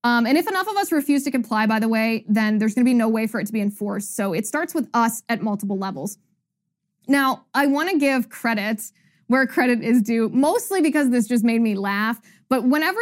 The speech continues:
there's somebody who puts something on the line to fight back, risks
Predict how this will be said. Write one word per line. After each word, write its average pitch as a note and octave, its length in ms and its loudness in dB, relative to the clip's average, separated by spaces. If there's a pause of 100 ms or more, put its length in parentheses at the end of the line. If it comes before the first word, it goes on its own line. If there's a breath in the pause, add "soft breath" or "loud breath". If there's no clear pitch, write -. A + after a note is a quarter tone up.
there's F#4+ 220 -2
somebody A3+ 580 0 (100)
who A#3+ 300 4 (100)
puts - 540 -4
something B3 580 -2
on G#3 180 -4
the A3 80 0
line G3+ 560 0
to A3 120 -2
fight G3+ 260 -4
back, G#3 380 -2
risks A#3+ 680 -2